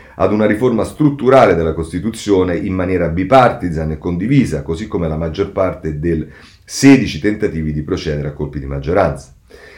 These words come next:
Avere statuti veramente democratici e il loro rispetto non può essere un'interna corporis dei soggetti di rappresentanza e dei partiti.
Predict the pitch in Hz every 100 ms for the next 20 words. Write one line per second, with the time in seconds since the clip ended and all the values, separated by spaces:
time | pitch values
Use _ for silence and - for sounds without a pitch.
0 | - - - - 120 170 202 - - 113
1 | 143 131 104 98 120 120 95 92 87 120
2 | - - 73 - - 80 90 120 95 90
3 | - 101 78 - 95 127 143 139 147 143
4 | 139 135 101 87 82 92 90 - 92 85
5 | 82 90 87 82 78 80 78 78 80 85
6 | 82 80 76 76 76 76 78 82 78 78
7 | 69 71 71 - 65 65